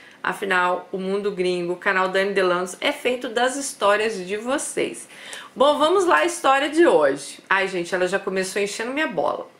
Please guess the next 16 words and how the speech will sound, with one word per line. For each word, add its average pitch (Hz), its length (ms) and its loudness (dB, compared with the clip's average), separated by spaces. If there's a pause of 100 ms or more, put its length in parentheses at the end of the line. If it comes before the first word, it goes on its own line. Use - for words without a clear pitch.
(480)
"Dani, 180 840 2
sou - 260 2
sua 220 340 2
fã 196 600 0
desde 208 420 0
o 254 40 -4
tempo 214 340 -2
que - 80 -10
você 214 300 -4
morava 185 640 2
em 180 120 -2
Londres. 156 680 -2 (400)
Aliás, 180 680 2 (140)
acho 196 360 0
que - 100 -8
você 208 580 0